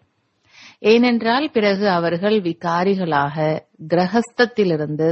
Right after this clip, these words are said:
சந்நியாசிகளாக மாறுகிறார்கள். எனவே அவர்களுக்கு அனைத்து விகாரங்களும் தெரிகிறது.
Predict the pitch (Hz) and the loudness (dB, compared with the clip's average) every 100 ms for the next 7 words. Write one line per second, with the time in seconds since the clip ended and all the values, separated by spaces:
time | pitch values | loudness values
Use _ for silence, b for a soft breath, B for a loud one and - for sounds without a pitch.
0 | 165 180 185 208 220 220 226 202 165 143 | 0 -2 0 2 2 0 0 0 0 -2
1 | 185 262 180 160 156 151 156 143 139 131 | -2 0 2 0 -2 -6 -10 -12 -8 -8
2 | - _ _ _ _ b b b - 175 | -10 _ _ _ _ b b b -2 0
3 | 170 156 170 185 185 156 160 180 180 156 | 2 2 2 2 2 0 0 -2 -2 -6
4 | 160 277 - - 165 220 226 214 196 196 | -4 -2 -2 0 0 -2 -2 -4 -4 -4
5 | 214 247 254 226 226 240 202 175 180 151 | -2 0 0 0 0 0 0 -2 -2 -4
6 | - - | -4 -8